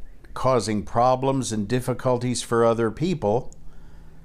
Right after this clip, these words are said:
we learn to see why evil should be shunned and avoided. This isn't biblical, but as a side note,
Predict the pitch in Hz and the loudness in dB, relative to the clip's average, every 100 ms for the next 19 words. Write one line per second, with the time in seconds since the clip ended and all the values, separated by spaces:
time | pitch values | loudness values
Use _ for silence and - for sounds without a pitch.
0 | - - - - - - - - - - | -18 -10 -10 -10 -14 -14 -14 -12 -12 -12
1 | - - - - - - - - - 104 | -12 -14 -16 -18 -16 -16 -14 -10 -4 0
2 | 110 107 113 120 127 123 - 143 139 135 | 2 4 4 4 2 0 0 2 2 0
3 | 135 - - - - - - - 107 117 | -2 -10 -10 -10 -10 -8 -8 -8 0 4
4 | 120 131 143 147 147 135 123 - 151 160 | 4 2 0 0 2 2 0 0 2 2
5 | 135 135 135 143 151 - - - 143 139 | 0 2 4 2 0 -2 -2 0 2 2
6 | 160 175 165 156 - - 123 135 131 156 | 2 -2 -4 -6 -8 -4 0 0 2 4
7 | 185 127 78 67 - - - - - - | 4 2 -2 -6 -10 -10 -16 -16 -14 -14
8 | - - - - - - - - - - | -14 -14 -16 -16 -18 -18 -20 -18 -14 -12
9 | - - - - - - - - - - | -12 -14 -14 -14 -14 -14 -12 -14 -10 -10
10 | - - - - 110 104 131 95 90 85 | -6 -2 0 0 0 2 0 0 -4 0
11 | 120 139 120 - 98 117 110 98 98 92 | 0 2 2 2 0 0 0 2 2 2
12 | 90 - - 117 127 113 101 95 113 - | 0 -2 2 4 2 2 2 2 0 -6